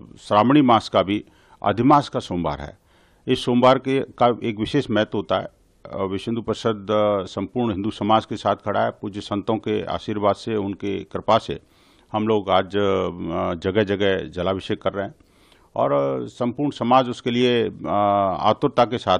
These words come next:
में भगवान भोले के दर्शन के लिए लाइन में लगा हुआ है। अभी, अ, नलड़ महादेव मंदिर, अ, माननीय कार्याध्यक्ष जी पहुंचने वाले हैं और, अ, वहां वो जलाभिषेक करेंगे।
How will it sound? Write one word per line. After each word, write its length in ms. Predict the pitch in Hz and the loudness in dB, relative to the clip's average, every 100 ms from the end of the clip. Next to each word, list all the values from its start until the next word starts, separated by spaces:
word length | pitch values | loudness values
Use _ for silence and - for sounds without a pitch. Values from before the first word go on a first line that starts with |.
| 101 | 0
में 140 | 101 | -4
भगवान 220 | 90 101 | -2 -4
भोले 240 | 90 90 95 | -2 -4 -4
के 100 | 92 | -6
दर्शन 280 | 87 - | -6 -8
के 100 | 90 | -6
लिए 200 | 85 98 - - - _ | -4 -4 -8 -20 -20 _
लाइन 180 | 113 107 | 0 2
में 100 | 101 | 2
लगा 140 | 90 | 0
हुआ 200 | 73 85 | -2 -6
है। 180 | 67 - _ _ _ - _ | -8 -12 _ _ _ -20 _
अभी, 440 | 110 127 135 135 - | -2 2 2 0 -2
अ, 40 | 110 113 110 113 | -2 0 0 0
नलड़ 300 | 110 120 120 | 0 0 0
महादेव 280 | 104 104 | 0 0
मंदिर, 320 | 107 98 110 107 | -4 -4 -4 -6
अ, 560 | 101 - 90 92 92 85 | -10 -6 -4 -2 -2 -6
माननीय 380 | - 90 98 104 | -10 -6 -2 -4
कार्याध्यक्ष 460 | 95 92 95 98 - | -2 -2 0 -2 -6
जी 60 | |
पहुंचने 340 | 104 92 90 101 | -6 -6 -6 -2
वाले 220 | 98 101 | -2 0
हैं 200 | 85 - _ _ _ - | -4 -10 _ _ _ -2
और, 200 | 104 104 | 0 2
अ, 420 | 104 98 98 - 95 | 2 2 0 -4 -8
वहां 280 | 92 98 | -4 -2
वो 80 | 98 | -2
जलाभिषेक 480 | 90 87 95 - 104 | -2 0 0 -4 -4
करेंगे। 340 | 92 101 85 | -2 0 -2